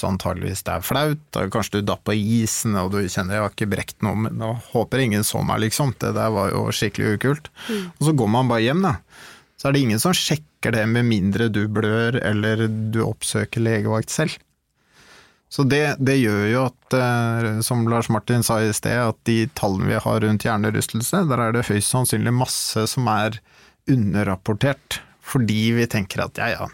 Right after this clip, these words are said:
Speaker 1: nei, men det er greit», og så føler du deg ganske dårlig en ukes tid, men så går det rimelig greit, og så er det fint igjen.
Speaker 2: Mm.
Speaker 1: Ja.
Speaker 2: Men hva er symptomene på hjernerystelse da? Hva er det man, eh, kan kjenne på?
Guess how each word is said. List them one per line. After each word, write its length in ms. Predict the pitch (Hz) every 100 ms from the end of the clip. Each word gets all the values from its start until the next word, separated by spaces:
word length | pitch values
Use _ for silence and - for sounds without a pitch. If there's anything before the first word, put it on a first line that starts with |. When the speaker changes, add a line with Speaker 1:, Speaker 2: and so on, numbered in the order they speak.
| 123
Speaker 1:
nei, 140 | 123
men 160 | 117 110
det 80 | 101
er 160 | 101
greit», 380 | 98 95 - -
og 80 | 113
så 160 | - 113
føler 320 | 107 95 85
du 80 | 95 92
deg 240 | 98 101 _ - - - - - - _ _ _ -
ganske 320 | 113 90 113
dårlig 320 | 107 101 90 98
en 120 | 101
ukes 240 | 92 104 -
tid, 300 | 190 226 151
men 200 | 113 117
så 200 | - - 78 - 98 80
går 200 | - 87
det 120 | 92 104
rimelig 320 | 95 92 120
greit, 360 | 170 262 - 170
og 80 | 156
så 540 | - - 123 131 139 151 _ _ _
er 60 | 165
det 60 | 165
fint 200 | 113 -
igjen. 220 | - - - _
Speaker 2:
Mm. 160 | 233 190 _ _ _ _ _
Speaker 1:
Ja. 80 | - - _ _ - - - - - - - - -
Speaker 2:
Men 100 | 277
hva 220 | 285 233
er 40 | 202
symptomene 540 | - 208 - 190 180 180
på 80 | 202
hjernerystelse 520 | 185 180 - - 190
da? 80 | 226
Hva 220 | 233 208
er 60 | 185
det 40 | 180
man, 300 | 180 180 175
eh, 920 | 180 180 170 _ _ _ _ - -
kan 160 | - 196
kjenne 220 | 175 165
på? 140 | 214